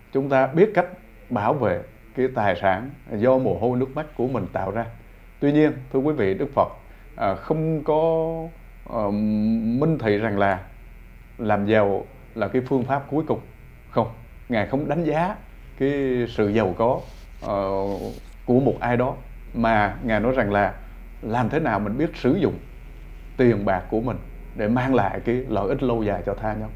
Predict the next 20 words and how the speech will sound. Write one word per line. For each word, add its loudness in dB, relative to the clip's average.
và -2
cho 4
bản 2
thân. -2
Cái 2
đó 4
mới 2
là 2
quan 2
trọng. -6
Thì 2
nói 4
như 10
vậy, 6
điều 2
đó 4
có 0
nghĩa 2
rằng 0
là 0